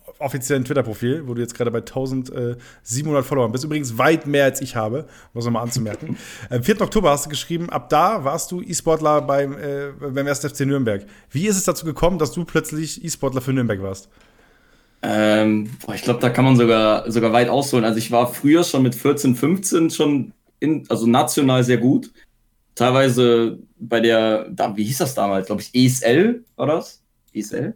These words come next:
Speaker 1: E S L Meisterschaft.
Speaker 2: Die E S L Deutsche Meisterschaft irgendwie. Ich weiß nicht genau. Auf jeden Fall war ich da schon immer unter den Top acht,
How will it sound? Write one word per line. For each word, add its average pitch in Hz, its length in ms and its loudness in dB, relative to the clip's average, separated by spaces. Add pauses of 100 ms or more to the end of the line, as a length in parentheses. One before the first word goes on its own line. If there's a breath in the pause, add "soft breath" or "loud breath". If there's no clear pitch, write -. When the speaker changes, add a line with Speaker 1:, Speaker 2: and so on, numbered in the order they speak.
(100)
Speaker 1:
E 131 60 -8
S 120 80 -6
L 123 80 -2
Meisterschaft. 120 340 -2
Speaker 2:
Die 135 80 4
E - 40 6
S 127 100 -2
L 123 240 2
Deutsche 131 260 4
Meisterschaft 135 720 2
irgendwie. 123 640 2 (800 soft breath)
Ich 107 120 0
weiß 127 180 4
nicht 110 120 -2
genau. 104 220 2
Auf 104 100 0
jeden 135 120 2
Fall 131 120 2
war 123 80 4
ich 117 100 2
da 131 160 2
schon 131 180 -2
immer 123 220 4
unter 120 200 0
den 117 180 0
Top - 180 -6
acht, 135 400 -4